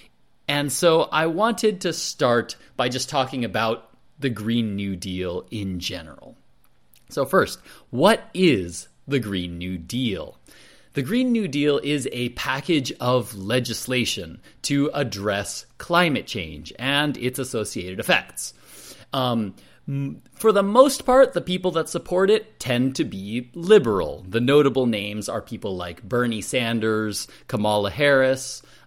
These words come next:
Elizabeth Warren, and Alexandria Ocas-, Ocasio-Cortez, or A O C, as she is known. Um, why has it been found necessary to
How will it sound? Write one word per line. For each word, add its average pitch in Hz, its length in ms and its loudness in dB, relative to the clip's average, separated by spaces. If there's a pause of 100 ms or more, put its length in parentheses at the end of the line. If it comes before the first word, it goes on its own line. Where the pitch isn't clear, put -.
Elizabeth 95 540 -4
Warren, 127 600 2 (240)
and 127 260 0
Alexandria 101 720 -2
Ocas-, 95 520 -6 (260)
Ocasio-Cortez, 113 1500 0
or 110 300 -2 (100)
A 113 160 -4
O 95 160 -6
C, 220 500 -4 (120)
as 98 260 -6
she - 160 -6
is 85 160 -8
known. 90 500 -6 (600)
Um, 107 640 -4 (840)
why 202 880 2 (720)
has 156 400 0
it - 220 -2
been 143 200 0
found 120 380 2
necessary 110 600 0
to 95 540 -4